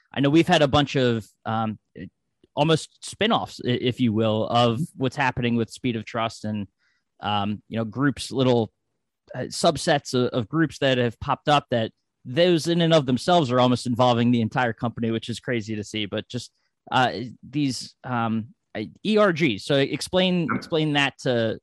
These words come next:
Speaker 1: to the audience listening, uh, kind of what that means, and, and then
Speaker 2: Sure.
Speaker 1: it, just relate that back to, you know, what what it has meant to you to see those groups and, and everything that's kind of resulted from the work that we've put in as a company.
Speaker 2: Yeah. So,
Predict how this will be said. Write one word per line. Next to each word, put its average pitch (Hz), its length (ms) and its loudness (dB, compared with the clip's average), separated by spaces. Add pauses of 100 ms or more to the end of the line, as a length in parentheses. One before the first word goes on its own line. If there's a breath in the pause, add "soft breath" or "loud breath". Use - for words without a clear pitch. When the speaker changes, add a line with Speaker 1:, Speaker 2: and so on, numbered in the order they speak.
(140)
Speaker 1:
to 113 280 -2
the 110 120 -4
audience 110 460 -4
listening, 107 360 -6
uh, 107 100 -4 (100)
kind 117 140 -4
of 113 60 -2
what 117 160 -4
that 120 240 -2
means, 113 300 0
and, 107 220 -4 (420)
and 143 100 2
then 151 140 6
Speaker 2:
Sure. 147 140 6
Speaker 1:
it, - 60 -10
just - 180 -6
relate 185 260 2
that 170 180 2
back 170 240 2
to, 117 380 2
you 113 80 -6
know, 117 120 0
what 127 340 4 (580)
what 151 320 2
it 151 160 -4 (180)
has 147 220 -4
meant 156 240 -2
to 131 120 -6
you 139 300 6
to 113 100 0
see 123 220 -2
those 110 420 0 (100)
groups 123 340 -4
and, 110 240 -6
and 120 120 0
everything 120 400 -2
that's - 360 -8
kind 123 140 -4
of 117 60 -4
resulted 113 480 -4
from 117 140 -4
the 107 80 0
work 117 240 -4
that 107 100 -6
we've 107 180 -6
put 117 160 0
in 113 140 2
as 101 120 -4
a 98 40 -14
company. 92 380 -8 (600)
Speaker 2:
Yeah. 98 480 0 (120)
So, 127 500 0